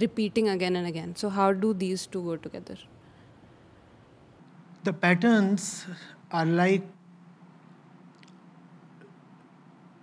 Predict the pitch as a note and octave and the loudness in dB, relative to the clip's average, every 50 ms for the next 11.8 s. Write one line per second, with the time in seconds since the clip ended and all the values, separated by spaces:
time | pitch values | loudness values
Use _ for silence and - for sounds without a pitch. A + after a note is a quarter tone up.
0 | - - - - - - - - - - - - - - E3+ C#3+ D3 D3+ D3 C#3 | -20 -20 -20 -20 -20 -20 -20 -20 -20 -20 -20 -20 -16 -14 -8 -2 -2 0 0 0
1 | C3+ B2+ B2+ - - - - - - - - _ - - _ _ - - - - | -2 -4 -6 -8 -12 -18 -20 -18 -18 -18 -18 _ -20 -20 _ _ -20 -20 -20 -20
2 | - - - - - - - - - - E3 D#3+ E3 E3+ F3 F3 F3 - - G3+ | -20 -20 -20 -20 -20 -20 -20 -10 -4 0 2 2 4 6 6 4 4 2 0 0
3 | E3 C3 A#2+ A2+ - - - - - - - - - - - - - - - - | 0 0 0 -2 -6 -10 -14 -16 -18 -20 -20 -20 -20 -20 -20 -20 -20 -20 -20 -20
4 | - - - - - - - - E3+ D3+ - - D#3+ E3+ - - D3+ D3 D3 C#3+ | -20 -20 -20 -20 -20 -20 -12 -8 -8 -6 -6 -6 -8 -8 -4 0 0 2 2 0
5 | B2+ B2 C3 A#2+ A#2 A2+ A2 A2 A2 - - - - - - - - - - - | -2 -4 -6 -8 -8 -10 -10 -12 -14 -16 -16 -18 -20 -20 -20 -20 -20 -20 -20 -20
6 | - - - - - - - - - - - - - - - - - - - - | -20 -20 -20 -20 -20 -20 -20 -20 -20 -20 -20 -20 -20 -20 -20 -20 -20 -20 -14 -8
7 | - C#3 F#3+ A#3+ C4 - - - _ - _ - - - - - - - - - | -4 -2 -2 -2 -2 -4 -10 -20 _ -20 _ -20 -20 -20 -20 -20 -20 -20 -20 -20
8 | - - - - - - - - - - - - D3 C3+ B2+ B2+ - - - _ | -20 -20 -20 -20 -20 -20 -20 -20 -20 -12 -8 -4 -4 -4 -4 -6 -8 -12 -18 _
9 | _ _ _ - - - - - - - - - - - - - D#3+ D#3 E3 E3+ | _ _ _ -20 -20 -20 -20 -20 -20 -20 -20 -20 -18 -14 -6 0 2 4 6 4
10 | D#3 D3 D#3+ D#3+ D3+ C#3 C3+ C3+ C3 - - - - - - - - - - - | 4 4 4 4 4 4 2 0 -2 -6 -14 -20 -20 -20 -20 -20 -20 -20 -20 -14
11 | - D3 C#3+ - - - E3+ C#3+ C#3 C3+ C3+ C3 C3 C3 - - | -12 -12 -10 -8 -4 0 2 2 2 2 2 0 0 -2 -4 -10